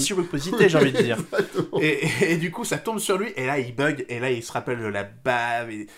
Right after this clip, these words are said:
Speaker 1: et il y a vraiment un
Speaker 2: Ça lui fait un déjà vu un peu, quoi,
Speaker 1: Ouais,
Speaker 2: ou une
Speaker 1: un,
Speaker 2: Madeleine de Proust.
Speaker 1: un déjà vu.
Speaker 2: Ouais, voilà.
Speaker 1: Et non, non, et il y a vraiment une, une espèce de, d'un coup, tu,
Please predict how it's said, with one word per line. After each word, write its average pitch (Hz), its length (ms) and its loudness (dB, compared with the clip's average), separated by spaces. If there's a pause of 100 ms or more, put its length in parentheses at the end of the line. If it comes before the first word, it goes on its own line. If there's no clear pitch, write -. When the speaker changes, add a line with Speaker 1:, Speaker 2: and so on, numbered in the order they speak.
(320)
Speaker 1:
et 127 60 -4
il 117 40 -2
y 113 80 -2
a 117 60 -2
vraiment 165 320 -4
un 107 340 -2 (200)
Speaker 2:
Ça - 140 -2
lui 101 80 2
fait 117 120 2
un 107 80 4
déjà 107 320 6
vu 127 180 2
un 98 80 2
peu, 98 180 -2
quoi, - 160 2
Speaker 1:
Ouais, 92 60 2
Speaker 2:
ou 98 40 2
une 101 60 0
Speaker 1:
un, 101 100 2
Speaker 2:
Madeleine 107 280 4
de 110 60 2
Proust. 107 260 0
Speaker 1:
un 139 220 4
déjà 139 400 6
vu. 139 160 6 (180)
Speaker 2:
Ouais, 101 140 0
voilà. 101 240 2 (400)
Speaker 1:
Et 127 380 8
non, 165 100 6
non, 208 160 6
et 147 80 8
il 120 60 2
y 123 40 8
a 113 140 8
vraiment 160 380 4
une, 113 580 2
une 104 220 -4
espèce 160 260 0
de, 117 340 0
d'un 139 280 2
coup, 190 240 -2
tu, - 120 -10